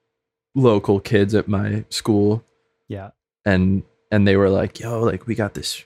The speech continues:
Speaker 1: crazy opportunity. We just have to sell, like, two hundred tickets to play with I Set My Friends on Fire."
Speaker 2: Two hundred?
Speaker 1: I still have the, I still have the ticket stubs that we got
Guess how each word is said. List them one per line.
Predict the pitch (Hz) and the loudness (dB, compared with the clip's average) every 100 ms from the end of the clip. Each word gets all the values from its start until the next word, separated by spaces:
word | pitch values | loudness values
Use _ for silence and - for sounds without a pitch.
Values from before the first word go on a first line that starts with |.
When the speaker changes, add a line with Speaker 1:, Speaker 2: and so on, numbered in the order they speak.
| - | -10
Speaker 1:
crazy | - 120 107 110 | -4 -2 0 2
opportunity. | 113 110 101 - 113 113 110 | 2 0 -2 2 4 4 2
We | 104 | 2
just | 113 113 | -2 -4
have | 113 110 | -4 -4
to | 107 | -4
sell, | - 107 104 | 2 2 4
like, | 104 - | 0 -4
two | - 117 | 0 2
hundred | 117 110 104 | 4 2 0
tickets | 113 107 107 - | 0 0 0 -2
to | - | -8
play | - 104 | 2 4
with | 101 104 | 4 2
I | 107 | 0
Set | 107 107 | 2 0
My | 82 101 | 0 -2
Friends | - 104 110 | 0 0 0
on | 107 | -2
Fire." | - 107 107 | 0 2 4
Speaker 2:
Two | 302 | 2
hundred? | 339 349 330 | 0 0 2
Speaker 1:
I | 135 | 2
still | - 143 143 | 4 4 4
have | 131 127 123 120 | 4 4 2 2
the, | 117 107 104 101 - - - - | 2 4 2 0 -6 -16 -12 -4
I | 120 | -4
still | - 139 135 | 0 2 4
have | 131 117 | 2 2
the | 107 | -4
ticket | - 131 123 107 | -4 -4 -2 -4
stubs | - - 95 98 110 | -4 -4 -2 -4 -4
that | 104 - | -4 -2
we | 101 | -4
got | 101 95 95 - | 0 2 0 -4